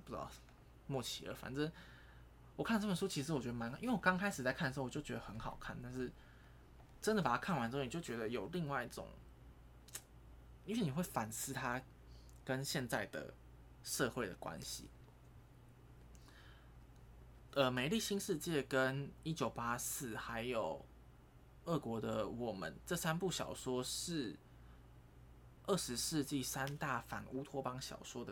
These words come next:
代表作。然后我想讲一些这边我在这本书里面有看到觉得不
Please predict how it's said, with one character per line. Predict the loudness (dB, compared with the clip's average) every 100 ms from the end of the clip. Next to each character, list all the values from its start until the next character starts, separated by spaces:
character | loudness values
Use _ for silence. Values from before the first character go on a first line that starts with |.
| -4
代 | -4
表 | -4 -10 -12
作。 | -6 -4 -4 -12 -18 -18 -18 -18 -18 -18 -18 -10
然 | -8
后 | -6 -2 0 2 0 -4 -10 -18 -20 -20 -6
我 | 0
想 | 2 4
讲 | 2 2
一 |
些 | -2 -2 0 0 -4 -16 -18 -18 -20 -6
这 | 0 2
边 | 2
我 | 2 -6 -8 -2
在 | 0
这 | 2
本 | 0 -2
书 | -6
里 | -6
面 |
有 | -6
看 | -6
到 | -6 -6
觉 | -8
得 |
不 | -10